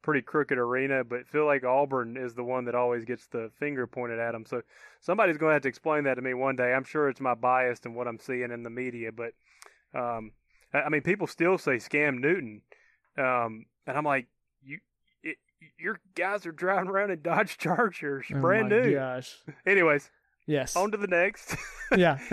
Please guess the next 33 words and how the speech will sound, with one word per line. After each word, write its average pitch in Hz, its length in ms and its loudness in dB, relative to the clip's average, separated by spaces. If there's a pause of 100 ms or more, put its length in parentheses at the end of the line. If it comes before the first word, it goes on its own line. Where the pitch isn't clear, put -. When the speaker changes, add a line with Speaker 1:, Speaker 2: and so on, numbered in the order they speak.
(140)
Speaker 2:
<laughs> 214 280 4
Speaker 1:
You're 175 80 2
taking 208 320 2
me 208 100 4
down 196 200 4
a 170 60 4
rabbit 165 340 4
hole 131 220 2
here, 123 260 0 (160)
A 135 120 0
J. 139 120 2
Speaker 2:
I 165 80 8
know. 170 280 6 (280)
Well, 247 260 8 (100)
a-, 247 160 0
and 240 220 4
the 220 80 6
great 233 320 4
thing 233 140 2
I 175 80 6
think 170 180 0
about 151 380 4
Auburn 147 420 2
is 135 380 -6 (420)
they, 156 480 2
the 147 240 2
cultures 170 640 2
intersect 139 560 -4
with 135 120 -8
each 139 200 -10
other 131 240 -6
so 135 280 -6
well 131 460 -4